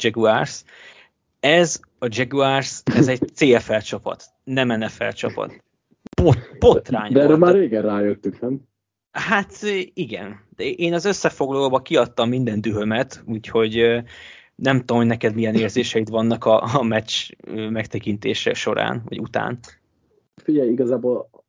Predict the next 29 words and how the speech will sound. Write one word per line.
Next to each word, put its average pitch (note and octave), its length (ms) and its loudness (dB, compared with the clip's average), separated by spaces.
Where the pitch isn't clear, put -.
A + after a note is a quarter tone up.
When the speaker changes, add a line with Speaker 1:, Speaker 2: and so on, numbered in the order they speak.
Speaker 2:
am-, A#2+ 200 -4
amit B2 260 -6
mondtam A2 280 -4
is, G2+ 80 -10
hogy G#2+ 160 -10
e-, F#2+ 300 -10
erre A#2+ 220 -8
nem A#2 220 -4
most A2 280 -6
jöttünk G2 340 -10
rá, G#2+ 240 -8
ez A2 100 -12
egy G#2 80 -4
nagyon A2+ 300 -2
rosszul G2 340 -12
szervezett F#2 480 -14
csapat, - 280 -12
ez F2+ 80 -16
a F#2 80 -10
Jaguars. A2+ 640 -2
Én G2+ 120 0
nagyon-nagyon G2+ 400 0
sajnálom, F#2+ 720 -10
ö, F#2+ 320 -8
Lawrence-t, F#2+ 480 -8
mert, F#2+ 300 -8
mert, G2 300 -4
ö, G2+ 220 2
egyértelműen F#2+ 1080 -2